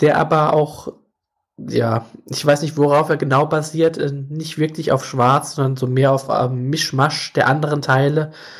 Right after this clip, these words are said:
Äh, der Film war ein Riesenflop und, ähm,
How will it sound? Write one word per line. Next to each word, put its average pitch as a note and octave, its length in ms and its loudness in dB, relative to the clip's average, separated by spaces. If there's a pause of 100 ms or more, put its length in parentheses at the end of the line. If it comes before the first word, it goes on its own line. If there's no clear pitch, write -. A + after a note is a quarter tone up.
(480)
Äh, B2+ 200 2
der C#3 120 2
Film F#3+ 200 0
war E3+ 80 4
ein D#3+ 100 2
Riesenflop F3 680 2 (680)
und, D3+ 280 -2
ähm, C#3+ 480 0